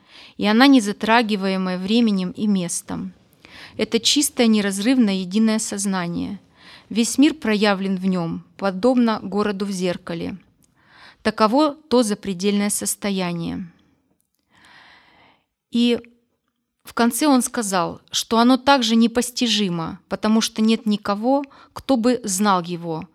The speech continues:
помимо самого этого состояния. И, м, отшельница из такого ответа Аштавакры понимает, что у него нет прямого постижения этой истины, истинного знания,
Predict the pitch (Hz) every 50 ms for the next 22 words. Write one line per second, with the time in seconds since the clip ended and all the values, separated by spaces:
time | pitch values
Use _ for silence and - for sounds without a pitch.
0 | _ _ - - _ _ _ - 208 208 214 226 226 214 202 190 185 185 - _
1 | _ _ - - - - 214 190 190 190 190 214 247 269 - - 196 190 - -
2 | 190 190 202 - - 202 - - - 202 202 185 180 170 170 165 170 160 160 196
3 | 185 - _ _ _ _ _ _ _ _ _ _ _ _ _ _ _ _ _ _
4 | _ _ _ _ _ _ _ _ _ _ _ _ _ _ _ _ _ _ _ -
5 | - - - - - - _ _ _ _ _ - 220 226 226 214 - - _ _
6 | _ _ _ _ _ _ _ _ _ _ 226 233 202 202 196 196 196 180 - _
7 | _ _ _ _ _ _ _ _ _ _ _ _ _ _ _ _ - - - _
8 | - 196 - - - 302 311 302 269 226 - - - 220 - - 214 - - -
9 | 220 - - 233 208 220 214 214 - 208 220 214 - 208 202 - - - 208 226
10 | 262 269 - - 202 - - 196 202 208 202 202 190 170 165 - - - - -
11 | - 202 190 196 202 208 214 208 254 262 233 220 247 254 254 - - 214 208 214
12 | 214 196 196 190 - 196 - - - 190 180 190 180 180 175 175 175 - - 180
13 | 175 - - 202 190 - - - - 185 175 165 170 - - 208 208 - - -
14 | 202 196 190 175 185 185 185 180 180 180 165 165 165 160 170 185